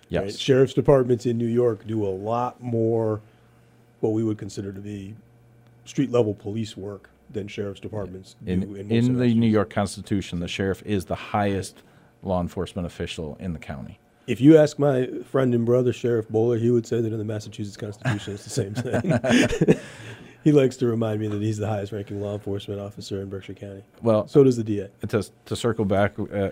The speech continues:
Speaker 1: your first question, ironically enough, my father was a banker, and my first job out of college, I worked at a bank for four years. I worked at two banks. I, I was actually a, a loan officer at a bank, and then I did mortgages at, at the second bank. And then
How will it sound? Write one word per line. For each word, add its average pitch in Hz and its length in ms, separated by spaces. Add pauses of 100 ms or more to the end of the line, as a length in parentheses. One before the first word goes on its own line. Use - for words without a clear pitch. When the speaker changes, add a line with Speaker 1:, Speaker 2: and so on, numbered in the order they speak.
Speaker 1:
your 101 200
first 110 260
question, 101 320
ironically 113 640
enough, 101 280
my 104 140
father 123 300
was 101 180
a 104 60
banker, 104 480
and 90 120
my 92 120
first 123 340
job 98 220
out 95 100
of 90 80
college, 95 400
I 92 80
worked 101 260
at 90 120
a 90 40
bank 90 320
for 87 380 (200)
four 101 260
years. 90 340
I 92 60
worked 90 240
at 85 100
two 120 140
banks. 73 360
I, 78 160
I 90 120
was 87 180
actually 87 360
a, 80 140 (120)
a 85 140
loan 98 320
officer 85 380
at 85 100
a - 20
bank, 87 360
and 82 140
then 82 220 (280)
I 90 100
did 90 180
mortgages 90 560
at, 87 160 (120)
at 92 140
the 95 80
second 92 340
bank. 82 320
And 80 120
then 82 240